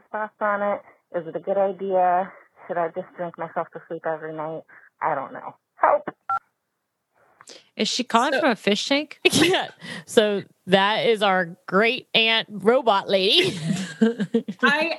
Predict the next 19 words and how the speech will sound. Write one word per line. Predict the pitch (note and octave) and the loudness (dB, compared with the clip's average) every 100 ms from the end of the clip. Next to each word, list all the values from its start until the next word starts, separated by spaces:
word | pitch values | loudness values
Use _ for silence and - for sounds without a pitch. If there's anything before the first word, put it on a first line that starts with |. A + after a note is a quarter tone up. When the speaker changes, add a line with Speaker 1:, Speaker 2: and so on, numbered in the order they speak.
| - | -2
Speaker 4:
I | C#4+ | -2
think | C#4+ D4 F#4 | 0 0 0
I | A#4 G#4+ D#4 | 0 -2 0
heard | E4 D4+ D4 D4 C#4 - _ _ - G#3+ | 2 2 0 -2 -4 -6 _ _ -10 -2
that | B3+ B3 - A#3+ | 0 -2 -6 -10
sh-, | - - - - G3+ _ - | -8 -8 -10 -14 -20 _ -2
uh, | - A3 | 0 2
well, | B3+ B3+ B3 | 2 2 2
okay, | C4 G#3+ | 0 0
what | A3+ | 4
I | D4 | 2
Speaker 3:
So, | C#4+ | 2
Speaker 4:
heard | D4+ E4 - A#3 D#4 | -2 -6 -6 0 4
Speaker 3:
well, | F4 | 4
I | F4 | 2
have | F#4+ G4+ | 2 0
a | |
transcript. | - D4 A#3 - D3+ B2+ - | 2 2 0 -2 -2 -2 2
So | G#3+ F#3+ | 2 2